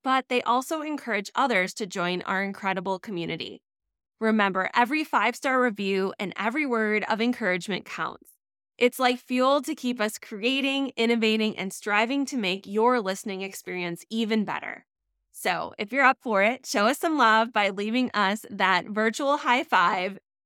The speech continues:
in the form of a five-star review today. And a huge shout out to all of you who have already taken the time to do so.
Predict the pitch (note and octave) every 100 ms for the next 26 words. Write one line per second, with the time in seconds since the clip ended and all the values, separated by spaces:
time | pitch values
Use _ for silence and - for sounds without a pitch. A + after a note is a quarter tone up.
0 | - A3+ B3 - A3 G#3+ A3 G3+ G3+ -
1 | F3+ G3+ - A#3+ B3 A3+ F3+ F3+ - G#3+
2 | F3+ E3 B2 - _ _ _ - A#3+ B3+
3 | - - D4+ E4 F4 - C#4 G#3 F3+ -
4 | - - B3 C#4+ C#4+ A#3+ G#3+ A#3 B3 B3+
5 | B3+ C#4+ D#4+ D4 B3+ G#3+ A#3 A3 - F3
6 | F3 F3+ F3+ E3+ E3 E3 - -